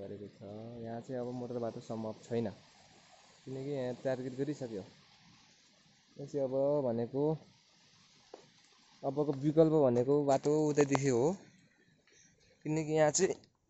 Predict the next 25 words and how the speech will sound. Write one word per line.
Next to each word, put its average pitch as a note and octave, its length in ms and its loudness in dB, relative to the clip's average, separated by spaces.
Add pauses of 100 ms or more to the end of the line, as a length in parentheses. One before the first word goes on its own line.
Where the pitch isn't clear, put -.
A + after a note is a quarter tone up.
(1000)
खने D3+ 220 4
पनि D#3+ 200 2
त्यसको D3+ 320 -2
पैसा D3+ 200 2 (320)
अस-, D3 320 2 (680)
यत्तिकै D#3 280 2
खेर C3 200 4
जाने B2+ 280 6
हुन्छ। A#2+ 140 -4 (1700)
र D3 80 -4
हिजोदेखि D#3 480 2
पानी E3 260 8
नपरेको D3+ 400 8
हुँदाखेरि B2 340 6 (2000)
खासै C#3+ 220 0
यो D3 100 4
पहिरो C#3 160 2
चलेको C#3 320 2
छैन। D#3+ 280 6 (1080)
पानी E3 240 6
परेको D#3 320 6
यो E3 120 10
पहिरो D#3 240 4 (280)
स्लो F#3 180 10
मोसनमा E3 420 8